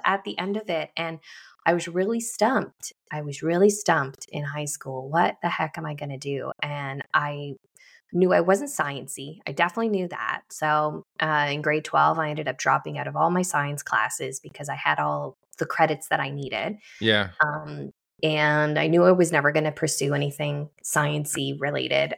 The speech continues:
Speaker 1: um, but I still was really stumped. And I felt like I just wanted to help people, but I didn't know what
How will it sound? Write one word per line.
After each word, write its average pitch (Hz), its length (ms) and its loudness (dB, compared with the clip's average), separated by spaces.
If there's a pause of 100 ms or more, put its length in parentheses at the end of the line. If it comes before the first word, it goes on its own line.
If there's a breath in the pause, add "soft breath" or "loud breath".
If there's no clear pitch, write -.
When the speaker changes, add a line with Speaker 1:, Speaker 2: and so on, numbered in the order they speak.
(160)
Speaker 1:
um, 135 240 -8
but 156 140 0
I 151 140 0 (180)
still 139 300 -2
was 139 200 -6
really 123 340 -8 (100)
stumped. - 580 -2
And 143 120 -2
I 147 260 0 (100)
felt 147 400 0 (400)
like 156 220 2
I 147 60 -2
just 147 200 -6
wanted 151 220 0
to - 80 -10
help - 320 -2
people, 220 400 2
but 190 140 2
I 170 100 2
didn't 156 280 -2
know 156 140 2
what 147 300 -4